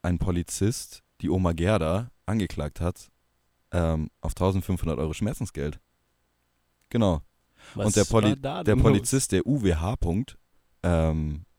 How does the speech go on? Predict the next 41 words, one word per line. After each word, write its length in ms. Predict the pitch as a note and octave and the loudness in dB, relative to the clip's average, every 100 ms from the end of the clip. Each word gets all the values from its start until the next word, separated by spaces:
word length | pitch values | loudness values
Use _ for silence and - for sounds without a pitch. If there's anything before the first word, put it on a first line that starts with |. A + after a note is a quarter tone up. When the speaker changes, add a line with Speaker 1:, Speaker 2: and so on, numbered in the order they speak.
| _ - | _ -4
Speaker 1:
meinte, 400 | E2 E2 F2 E2 | 0 0 0 -2
die 100 | C#2 | 0
Oma 220 | E2+ D#2+ | 0 0
Gerda 500 | D2+ D#2+ E2+ F2 A#2 _ _ _ | 0 0 2 2 -2 _ _ _
hat 160 | - E2 | -8 -6
ihm 140 | D2+ | -4
die 80 | D#2 | -2
Nase 300 | D#2 G#2+ E2 | 2 0 0
gebrochen. 420 | C#2+ C#2+ - - _ _ _ _ - _ _ | -6 -6 -8 -14 _ _ _ _ -20 _ _
Und 140 | G2+ F#2+ | -2 0
letztendlich, 720 | F#2 - A2+ F#2 G2 - - | 0 2 2 4 2 0 -6
äh, 220 | E2+ E2+ E2 | -2 0 2
gab's 240 | F#2 - | 0 0
da 60 | - | 0
irgendwie 220 | G2 F2 | 0 0
ein 60 | |
Handgemenge 460 | E2 E2 G2 F#2+ A2+ | 0 -2 -2 0 -2
zwischen, 580 | - F#2+ F#2 E2+ E2+ - - - | -2 -4 -2 -2 -4 -6 -10 -4
äh, 420 | E2 D#2+ C2 A#1+ | -2 0 -2 -4
zwei 180 | - D#2 | -4 -2
Polizisten 580 | D#2+ D#2+ - E2+ - A2 | -2 -4 -6 -8 -4 -4
und 140 | E2+ | -2
der 100 | D#2+ | 0
Oma 220 | E2 D#2+ | 0 -2
Gerda. 400 | D#2 D2 D2+ G#2 - - - - | -4 -2 0 -2 -4 -18 -20 -4
Und 160 | G#2+ | 0
die 60 | G2+ | 4
Speaker 2:
Mhm. 60 | G2 | 4
Speaker 1:
Oma 140 | G2 | 4
Gerda 320 | E2+ F2 G2 | 4 4 4
hat 120 | G2 F#2 | 4 2
dem 160 | D#2+ | 0
U 120 | G2 | 2
W 60 | F2 | 2
H 220 | E2 E2+ | 2 4
halt 120 | G2+ - | 2 2
einfach 220 | E2 F#2 | -2 -2
eine 100 | F2 | -2
Schelle 300 | - G#2+ E2+ | -2 -2 -2
gegeben. 400 | C#2 D2 C2+ - _ _ _ | -2 -4 -4 -8 _ _ _
Speaker 2:
<laughs> 40 | - | -4